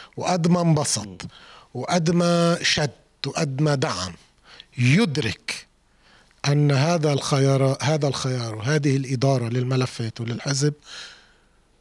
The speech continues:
Speaker 1: أنهت، آه، مرحلة ثورية نظيفة مقابل أشياء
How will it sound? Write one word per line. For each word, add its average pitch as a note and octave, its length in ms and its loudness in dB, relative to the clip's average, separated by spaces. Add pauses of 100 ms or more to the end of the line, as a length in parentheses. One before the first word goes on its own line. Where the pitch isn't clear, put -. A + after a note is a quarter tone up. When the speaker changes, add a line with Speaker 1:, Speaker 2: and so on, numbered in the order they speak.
(400)
Speaker 1:
أنهت، D#3+ 560 0 (840)
آه، B2+ 260 -6 (960)
مرحلة D#3 640 2 (840)
ثورية D3 920 2 (240)
نظيفة D3 720 2 (580)
مقابل C#3 440 0
أشياء C#3+ 500 -2